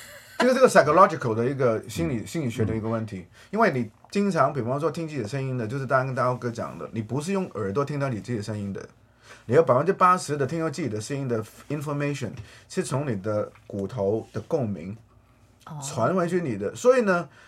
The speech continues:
Speaker 1: 你是透过空气的震动听到的声音，跟你骨头的共鸣的声音，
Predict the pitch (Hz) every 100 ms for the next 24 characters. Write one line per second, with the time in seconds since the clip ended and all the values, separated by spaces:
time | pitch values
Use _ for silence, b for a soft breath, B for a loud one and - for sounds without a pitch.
0 | B B 120 208 220 226 214 - 208 202
1 | 185 147 175 175 170 156 170 156 - -
2 | 117 107 175 180 175 175 - b b -
3 | 190 131 - 101 101 104 135 131 143 139
4 | 113 123 139 131